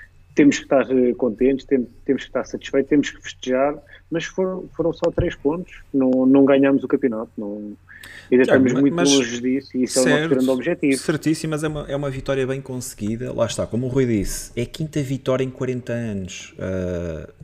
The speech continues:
Speaker 2: pá, nós sabemos das, as dificuldades que são jogar, eh, naquele estádio e, e acho que também tem que se valorizar estes momentos. Isto,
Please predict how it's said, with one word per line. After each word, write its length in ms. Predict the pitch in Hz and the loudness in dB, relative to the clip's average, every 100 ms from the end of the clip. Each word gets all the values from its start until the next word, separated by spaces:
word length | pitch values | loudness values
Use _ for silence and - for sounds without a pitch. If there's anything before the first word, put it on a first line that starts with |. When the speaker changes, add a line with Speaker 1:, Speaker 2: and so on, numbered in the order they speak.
| - | -6
Speaker 2:
pá, 160 | - - | -4 -4
nós 200 | 117 123 | -4 -4
sabemos 280 | 127 123 113 | -2 -2 -2
das, 220 | 120 110 120 113 | -4 -6 -6 -6
as 100 | 107 | -6
dificuldades 600 | 113 - 120 113 110 - | -8 -10 -4 -2 -2 -4
que 100 | - | -4
são 600 | 113 107 110 107 107 110 - - - | -2 0 0 -2 -4 -8 -16 -20 -14
jogar, 380 | 95 101 120 113 | -8 2 6 8
eh, 640 | 107 104 101 101 98 98 110 - - _ | 6 2 2 0 -2 -4 -8 -16 -20 _
naquele 360 | 113 120 120 127 | 2 2 4 2
estádio 640 | - - 113 123 131 135 - - - - - - - _ - | 2 2 4 4 2 -2 -8 -20 -20 -20 -20 -20 -20 _ -4
e, 600 | 127 135 139 139 139 139 - | -2 0 0 -2 -4 -8 -6
e 120 | 117 | 0
acho 180 | 139 - | 0 0
que 60 | - | -2
também 240 | 139 143 | -2 -2
tem 100 | 143 | -4
que 80 | 139 | -8
se 60 | 143 | -2
valorizar 380 | 139 139 131 131 | -2 0 0 -2
estes 220 | 127 - | -4 -6
momentos. 460 | 117 107 113 - - | -4 -4 -6 -10 -10
Isto, 340 | 101 - | -8 -10